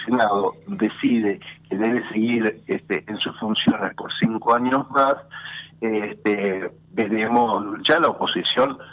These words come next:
este, salió con los tapones de punta, digamos, pero, este, la oposición no tiene los votos necesarios, creo, para impedirlo. Así que vamos a ver cómo, cómo avanza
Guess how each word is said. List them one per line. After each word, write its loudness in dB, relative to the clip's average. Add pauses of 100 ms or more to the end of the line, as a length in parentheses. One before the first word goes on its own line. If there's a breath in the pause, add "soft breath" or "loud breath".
(220 loud breath)
este, -2 (160)
salió -2
con 0
los -6
tapones -4
de -12
punta, -2
digamos, -4 (100)
pero, 0
este, -4
la 2
oposición -2
no -2
tiene -4
los -4
votos -4 (380 loud breath)
necesarios, 0
creo, -2
para 2
impedirlo. -6 (540 loud breath)
Así 0
que 0
vamos 2
a 2
ver 2
cómo, 0
cómo 0
avanza 2